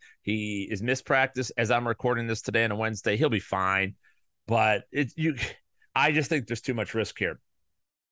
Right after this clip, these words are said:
Third overall pick on the board, Cooper Kupp. Everybody realized Cooper Kupp is gonna do Cooper Kupp things. And he is the number one for Stafford in that Rams. He should have been the number one overall pick.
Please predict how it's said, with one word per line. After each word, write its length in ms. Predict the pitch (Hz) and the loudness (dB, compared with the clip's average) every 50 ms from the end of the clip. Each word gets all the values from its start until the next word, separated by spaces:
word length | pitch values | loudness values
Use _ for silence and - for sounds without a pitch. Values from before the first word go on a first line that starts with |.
| _ _ | _ _
Third 480 | - 185 196 208 196 170 139 104 90 - | 2 4 6 6 6 6 4 4 2 0
overall 360 | 127 131 123 127 131 123 113 | 2 2 4 4 2 2 2
pick 380 | - - 135 110 - - - - _ _ _ _ _ _ _ | 0 0 0 0 0 -2 -8 -20 _ _ _ _ _ _ _
on 160 | 120 127 127 | -2 0 0
the 60 | 123 113 | 0 0
board, 240 | 120 123 117 - | 2 0 0 0
Cooper 300 | - - 160 - 127 139 | 0 0 0 0 0 -2
Kupp. 340 | - - 156 147 143 139 - - _ _ _ _ _ _ _ _ _ _ _ _ _ _ _ _ _ _ | 0 2 4 4 4 2 0 -4 _ _ _ _ _ _ _ _ _ _ _ _ _ _ _ _ _ _
Everybody 480 | 156 160 160 147 156 156 139 143 135 135 | 2 4 4 4 4 2 4 4 2 2
realized 800 | 123 127 127 123 123 120 117 110 110 107 107 107 104 - - - _ _ _ _ _ _ _ _ _ _ _ _ - | 2 2 4 4 4 4 4 4 4 4 2 -2 -4 -8 -12 -16 _ _ _ _ _ _ _ _ _ _ _ _ -2
Cooper 380 | - 175 185 185 185 185 185 165 | 2 4 4 4 2 0 -2 0
Kupp 420 | - 165 147 143 139 131 - - _ _ _ - 107 - _ _ | 2 2 4 4 4 4 2 -2 _ _ _ -20 -20 -20 _ _
is 140 | 117 113 - | -4 -4 0
gonna 240 | - 139 123 120 120 | 0 0 0 0 0
do 360 | 107 113 113 113 110 107 101 - _ _ _ _ _ _ - | 0 0 2 2 2 0 0 -4 _ _ _ _ _ _ -2
Cooper 540 | - 135 123 104 - 127 123 120 - - - | 0 2 2 2 2 0 0 0 0 -4 -4
Kupp 300 | - 120 107 - - - | -2 0 0 0 -2 -2
things. 500 | - 104 104 95 80 80 - - - - _ _ - - _ _ | 0 0 0 0 0 -4 -10 -18 -20 -20 _ _ -20 -20 _ _
And 160 | - 110 104 | -2 0 2
he 140 | 101 135 139 | 4 4 4
is 80 | 135 117 | 4 2
the 100 | 120 101 | 2 0
number 320 | 110 131 156 165 160 156 | 2 2 2 4 4 4
one 160 | 151 147 139 | 4 2 0
for 140 | - 123 127 | -2 -6 -8
Stafford 500 | - - - 117 113 117 110 117 113 101 - - | -4 0 2 4 4 2 2 -2 -4 -4 -4 -4
in 120 | 104 104 | -2 -2
that 160 | 104 107 - | -2 -2 0
Rams. 540 | 107 117 110 107 110 104 95 - - - - _ _ _ _ _ - - - | 0 0 0 0 0 -2 -4 -8 -10 -14 -16 _ _ _ _ _ -20 -10 -4
He 120 | - 101 104 | -2 0 2
should 220 | - - 190 175 | 2 4 4 4
have 60 | 156 | 4
been 120 | 143 143 123 | 4 2 2
the 80 | 120 | 2
number 220 | 120 117 110 107 104 | 2 0 2 2 2
one 140 | 101 95 | 2 2
overall 400 | 90 90 87 85 87 90 95 82 | 2 0 0 -2 -2 -2 -4 -4
pick. 360 | - - - - - - - | -4 -6 -10 -10 -10 -14 -20